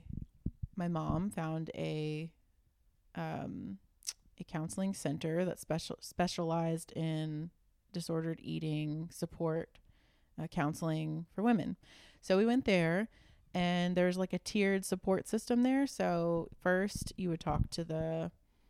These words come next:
uh, psychotherapist, and she would evaluate what your needs were.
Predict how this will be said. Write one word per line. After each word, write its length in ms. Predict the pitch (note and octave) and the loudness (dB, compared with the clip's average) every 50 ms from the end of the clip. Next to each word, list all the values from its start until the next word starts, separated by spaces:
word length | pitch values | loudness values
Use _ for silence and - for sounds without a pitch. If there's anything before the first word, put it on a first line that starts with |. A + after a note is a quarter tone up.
| _ _ _ _ - - _ _ - | _ _ _ _ -12 -12 _ _ -6
uh, 300 | E3+ D#3+ D#3 D#3+ - - - G3 - _ _ - _ _ - - | -4 -4 -4 -4 -6 -8 -10 -14 -18 _ _ -20 _ _ -12 -8
psychotherapist, 880 | E3 E3 - F#3 G#3 - C4+ C#4 A3+ - - - G3 - - - - - - _ _ _ _ _ _ - _ - - _ _ _ _ _ _ _ _ - | -8 -6 -6 -4 -2 0 0 0 0 0 -2 -6 -6 -8 -10 -14 -16 -18 -20 _ _ _ _ _ _ -20 _ -20 -20 _ _ _ _ _ _ _ _ -4
and 840 | F3 E3+ E3 E3 E3 E3 E3 E3 E3 E3 E3 E3 E3 E3 D#3+ E3 F#3 | -2 0 0 2 2 2 2 2 2 2 0 0 -2 -2 -4 -4 -6
she 180 | F#3 - - F3 | -8 -6 -2 0
would 100 | F3 E3+ | 0 0
evaluate 800 | E3+ D#3+ D#3+ D#3 D#3 D3+ D#3 D#3 D#3 D#3 D#3 D#3 D#3 D#3 D3+ - - _ _ _ _ _ _ _ _ _ | 0 0 0 0 0 0 0 0 0 0 0 0 0 -2 -4 -6 -10 _ _ _ _ _ _ _ _ _
what 140 | F3 - | -8 -6
your 140 | - D#3 D#3 | -4 -2 -2
needs 280 | D#3 D#3 D#3 D3+ D3 - | -2 -2 -2 -2 -4 -4
were. 320 | - F2 F#2+ A#2 F3 G3 | -6 -4 -4 -4 -4 -6